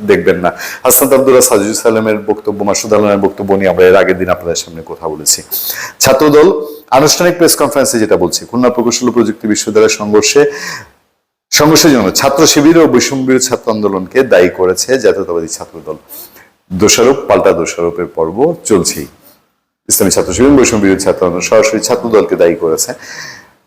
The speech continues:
তারা প্রেস কনফারেন্স, যেটা জরুরি প্রেস কনফারেন্স ডেকেছিল, সেখানে বলা হচ্ছে গুপ্ত সংগঠন শিবির।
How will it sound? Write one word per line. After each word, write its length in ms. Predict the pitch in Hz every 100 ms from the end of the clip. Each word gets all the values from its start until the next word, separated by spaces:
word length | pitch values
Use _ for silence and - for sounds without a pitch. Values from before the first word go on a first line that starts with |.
| _ _ -
তারা 240 | 117 98
প্রেস 260 | - 120 -
কনফারেন্স, 420 | 107 90 113 123
যেটা 160 | 101 95
জরুরি 260 | 104 117
প্রেস 220 | 113 104
কনফারেন্স 360 | - 107 117 104
ডেকেছিল, 360 | 110 107 123 139
সেখানে 420 | - 110 95 73 - _ _ - -
বলা 160 | 107 120
হচ্ছে 260 | 123 - 143
গুপ্ত 300 | 135 151 196
সংগঠন 500 | 170 156 143 139 123
শিবির। 420 | - 90 80